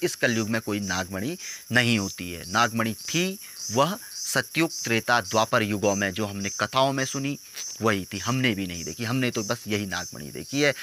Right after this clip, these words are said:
और हम उसी की सेवा करते हैं और हमारा जीवन सुखपूर्वक बीतता है। तो मित्रों, मेरे को बहुत अच्छा लगा है, तो मैंने कहा कि बहुत बढ़िया बात। तो ये नागमणि वाली बात ऐसी आई, मैंने कहा, "चलो, इस पे भी एक बहुत अच्छी जानकारी आप लोगों के बीच में पहुंचा देता हूं।"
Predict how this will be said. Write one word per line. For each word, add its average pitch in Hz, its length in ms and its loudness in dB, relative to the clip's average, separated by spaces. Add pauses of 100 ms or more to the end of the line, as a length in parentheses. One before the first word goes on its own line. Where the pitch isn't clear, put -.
(140)
और 139 120 8
हम 165 160 6
उसी 175 180 4
की 165 100 4
सेवा 165 240 6
करते 160 300 2
हैं 143 120 4
और 117 160 6
हमारा 107 260 4
जीवन 107 440 0 (240)
सुखपूर्वक 127 840 2 (320)
बीतता 101 420 2
है। 87 220 -2 (880)
तो 175 80 4
मित्रों, 185 220 4
मेरे 175 140 0
को 185 80 2
बहुत 120 360 0 (240)
अच्छा - 320 0
लगा 87 200 -2
है, - 120 -8 (300)
तो 113 80 0
मैंने 120 320 4
कहा 127 160 4
कि 123 340 -2 (300)
बहुत 92 300 -6
बढ़िया 110 240 6
बात। 117 200 4 (360)
तो 202 80 6
ये 214 60 10
नागमणि 180 380 6
वाली 170 180 8
बात 156 200 6
ऐसी 156 200 4
आई, 151 140 6
मैंने 151 160 4
कहा, 143 100 6
"चलो, 135 180 4
इस 123 120 2
पे 156 120 4
भी 143 120 6
एक 139 120 4 (140)
बहुत 113 140 4
अच्छी 120 200 0
जानकारी 113 400 4
आप 110 160 4
लोगों 107 140 0
के 101 100 0
बीच 101 200 -4
में 98 100 -2
पहुंचा 98 280 0
देता 120 240 0
हूं।" 123 120 0